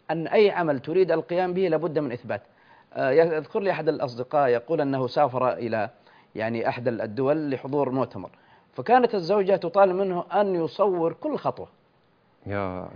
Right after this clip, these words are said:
Speaker 2: شيخ،
Speaker 1: آه، حينما ذهب إلى المطار، حينما صعد إلى الطائرة، المقعد الذي جلست فيه، صور من، آه، شباك الطائرة،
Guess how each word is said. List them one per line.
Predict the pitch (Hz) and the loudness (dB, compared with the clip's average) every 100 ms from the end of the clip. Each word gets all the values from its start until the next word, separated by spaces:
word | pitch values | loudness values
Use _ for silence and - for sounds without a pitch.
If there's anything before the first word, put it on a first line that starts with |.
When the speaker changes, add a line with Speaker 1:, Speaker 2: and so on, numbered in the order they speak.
| - | -14
Speaker 2:
شيخ، | 101 98 98 - | -12 -10 -10 -2
Speaker 1:
آه، | 123 | 0
حينما | 123 185 190 180 | 0 0 4 6
ذهب | 180 185 | 6 4
إلى | 170 | 4
المطار، | 156 131 117 - - _ _ _ _ _ | 2 2 -2 -6 -12 _ _ _ _ _
حينما | - 156 160 | -10 -4 0
صعد | 160 165 156 | 2 4 4
إلى | 147 | 2
الطائرة، | 131 131 107 - - _ - | 2 0 -2 -4 -18 _ -6
المقعد | 147 160 151 139 | 2 2 2 0
الذي | 143 139 131 | 0 0 0
جلست | 123 113 - | 0 -2 -10
فيه، | - - _ _ _ | -20 -20 _ _ _
صور | - - 160 156 | -2 4 8 6
من، | 147 147 147 | 4 0 0
آه، | 139 127 | 2 2
شباك | 123 131 131 127 | 0 0 2 2
الطائرة، | 120 113 92 76 | -2 -4 -4 -8